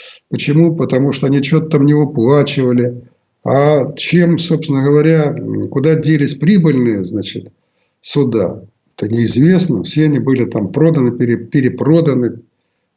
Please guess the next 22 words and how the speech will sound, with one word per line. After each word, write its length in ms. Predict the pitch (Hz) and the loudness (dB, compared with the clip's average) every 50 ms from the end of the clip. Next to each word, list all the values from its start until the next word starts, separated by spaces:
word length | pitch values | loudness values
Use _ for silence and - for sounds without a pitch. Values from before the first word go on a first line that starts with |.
| - | -16
сданы 500 | - 107 101 101 110 151 160 156 156 151 | -14 -12 -8 -4 0 2 2 2 2 2
в 60 | 135 127 | 2 0
аренду, 460 | 131 135 147 170 165 156 139 135 127 | 0 2 2 2 2 2 0 -2 -2
потом 340 | - 127 120 - 139 123 110 | -2 -4 -2 0 -2 -2 0
забра-, 540 | 98 131 127 120 139 156 156 139 117 107 | -2 -2 -2 0 2 2 2 2 2 0
забраны 460 | 98 98 139 151 143 127 123 120 120 107 | 0 0 0 0 0 0 0 0 -2 -2
за 120 | 104 113 | -2 -4
долги 440 | 110 117 117 117 110 110 135 160 156 | -2 0 0 0 0 2 2 2 2
и 40 | 139 | 2
так 220 | - 143 127 131 | 0 0 0 0
далее. 200 | 147 147 120 110 | 0 0 2 0
Ничего 300 | 127 123 - - 185 175 | -2 -2 0 2 4 4
не 160 | 180 180 170 | 6 4 4
было. 200 | - - 98 95 | 2 0 -2 -4
От, 120 | 95 - - - - - - - - - _ - | -4 -6 -14 -20 -20 -20 -20 -20 -20 -20 _ -8
от 120 | - 117 110 | -6 -6 -2
знаменитого 520 | 113 147 147 147 160 175 170 160 147 131 | 0 2 4 4 4 4 2 2 0 -2
черноморского 600 | - - 139 131 131 135 156 156 - - 147 131 | -2 -2 -4 -2 0 2 2 0 0 -2 -4 -4
пароходства 540 | - 127 123 127 - - 175 147 - - 127 | -4 -2 -2 -2 0 0 0 0 0 -2 -2
ничего 280 | 123 117 117 - 151 | 0 0 0 0 2
не 100 | 135 143 | 2 2
осталось. 580 | 147 143 139 - - 185 147 104 92 82 - - | 2 0 0 0 0 0 2 2 0 -2 -6 -10